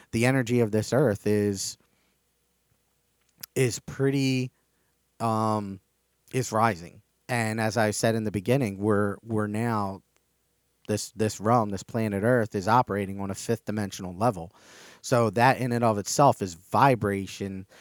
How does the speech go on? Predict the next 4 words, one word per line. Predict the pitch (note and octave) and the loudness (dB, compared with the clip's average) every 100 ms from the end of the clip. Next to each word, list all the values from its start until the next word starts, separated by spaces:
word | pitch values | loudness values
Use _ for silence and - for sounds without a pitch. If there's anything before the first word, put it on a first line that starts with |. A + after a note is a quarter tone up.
| - | -20
that | G2 A2+ G#2+ | -4 0 2
is | G#2+ G#2 G#2+ G#2 F#2 - _ _ | 2 4 2 0 -4 -12 _ _
around | A#2 G2+ A2 C#3 C#3+ F#2 | -6 -4 0 0 0 -2
you | F2+ F2+ F2+ | -10 -10 -10